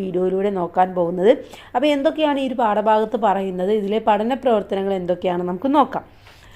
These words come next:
ചെടി നമ്മോട് പറയുന്നത്. നിലമ്പൂരിലെ ഗോത്ര വിഭാഗക്കാരായ ഏതാനും കുട്ടികൾ അവരുടെ ഭാഷയിൽ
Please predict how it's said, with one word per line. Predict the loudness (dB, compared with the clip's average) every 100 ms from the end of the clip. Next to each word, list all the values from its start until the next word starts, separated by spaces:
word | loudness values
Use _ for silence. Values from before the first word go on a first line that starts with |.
| -20 -20 0
ചെടി | 4 6 6 6
നമ്മോട് | 2 4 6 6 6 4
പറയുന്നത്. | 2 2 0 -2 -2 -2 -8 -20 -20 -2 4
നിലമ്പൂരിലെ | 6 6 6 6 8 6 4 4 6
ഗോത്ര | 6 6 4 4
വിഭാഗക്കാരായ | 4 4 4 4 4 4 2 0 2 4
ഏതാനും | 6 6 4 4 4
കുട്ടികൾ | 2 2 2 2 2
അവരുടെ | 4 4 4 2 2 2
ഭാഷയിൽ | 4 2 2 2